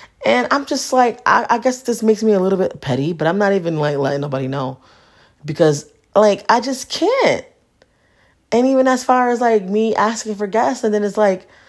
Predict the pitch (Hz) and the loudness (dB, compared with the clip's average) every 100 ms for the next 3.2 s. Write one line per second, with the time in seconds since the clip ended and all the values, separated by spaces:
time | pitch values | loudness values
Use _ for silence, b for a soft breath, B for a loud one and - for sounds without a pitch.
0 | b b b _ _ 175 156 - 120 147 | b b b _ _ -4 -4 -4 -4 -4
1 | - 226 185 175 226 339 170 156 147 151 | 0 0 0 0 0 0 -4 -2 -2 -2
2 | 151 139 135 - 160 214 320 440 381 196 | -2 -4 -6 -12 -6 -4 -2 -2 0 0
3 | 131 127 | 0 -8